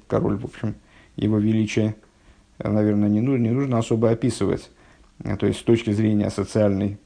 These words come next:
скажем, э, он находился на самой высокой ступени, на которой только может человек находиться. Э,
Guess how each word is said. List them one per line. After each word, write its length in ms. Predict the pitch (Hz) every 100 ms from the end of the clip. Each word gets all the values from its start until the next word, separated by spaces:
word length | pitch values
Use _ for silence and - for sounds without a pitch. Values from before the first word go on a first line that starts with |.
| -
скажем, 460 | - - 104 - - - _ - - _ -
э, 300 | - 113 104 113
он 500 | 110 104 101 104 104
находился 480 | 104 104 104 101
на 100 | 104
самой 260 | 104 131 135
высокой 400 | 110 - 113 104
ступени, 520 | - 110 110 101 101 - _ _ _ _ _
на 140 | - 101
которой 300 | 107 - -
только 200 | 101 104
может 260 | 104 101
человек 320 | - 110 104 107
находиться. 640 | 104 110 151 208 - 127 - - - _ -
Э, 480 | 113 107 107 107